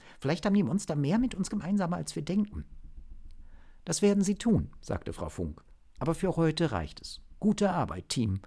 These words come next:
Trotz aller Herausforderungen. Einsatzbesprechung beendet.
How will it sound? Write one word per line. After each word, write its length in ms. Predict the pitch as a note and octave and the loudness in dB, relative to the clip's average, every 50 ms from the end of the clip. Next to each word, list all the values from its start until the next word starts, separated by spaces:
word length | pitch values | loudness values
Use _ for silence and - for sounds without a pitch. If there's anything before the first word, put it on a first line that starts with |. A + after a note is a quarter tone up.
| - _ _ _ - | -12 _ _ _ -4
Trotz 260 | - D#3+ E3+ - - | -2 0 0 0 -2
aller 200 | - F3+ F3 F3+ | -2 0 2 4
Herausforderungen. 960 | E3 D#3 D#3+ C#3+ C3+ C#3 C#3 - - D3+ C3 C3 C#3 B2+ A#2 A2+ A2 G2+ - _ _ _ _ _ - - _ _ _ | 4 4 6 6 4 4 4 2 2 2 2 2 0 -2 -2 -2 -4 -4 -8 _ _ _ _ _ -20 -20 _ _ _
Einsatzbesprechung 920 | - D#3 F#3+ F#3+ E3 F3+ - - - E3 - - - F#2 F2+ - A2+ A2+ G2+ | 4 4 4 4 4 0 -4 -6 -6 -6 -6 -4 -4 -4 -2 -2 -2 -2 -2
beendet. 500 | - - - C3+ G#2 E2 - - - | -2 -2 -2 -2 -4 -4 -4 -6 -12